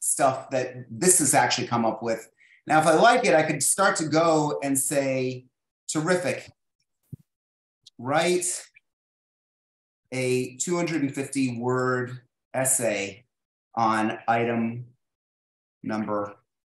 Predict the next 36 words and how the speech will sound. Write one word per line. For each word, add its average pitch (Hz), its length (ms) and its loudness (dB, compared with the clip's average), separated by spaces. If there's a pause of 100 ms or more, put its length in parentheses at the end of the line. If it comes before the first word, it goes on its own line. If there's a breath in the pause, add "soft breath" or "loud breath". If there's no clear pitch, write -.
(240)
one." - 400 -6 (2500)
Okay, - 280 -8
so - 160 0
now 196 400 4
it - 100 -2
comes 151 260 2
up 156 220 2
with 131 340 0 (300)
all 139 260 4
the 135 80 -4
things 135 400 0
that 127 140 -6
it 123 100 -12
might 123 420 -4
want 120 360 -4
to 113 640 -4
do. 123 280 0
But 143 120 -4
wait 214 200 2
a 165 40 4
minute, 113 340 0
now 160 240 4
I'm 190 160 2
a 190 60 2
really 208 240 2
nice 160 260 0
guy 147 360 0
and 131 120 -2
I 139 60 -4
want 156 420 -4
this 156 180 -6
thing 147 280 -2 (100)
to 131 140 -4
give 127 320 -4
great 143 240 -4
information. 131 800 -4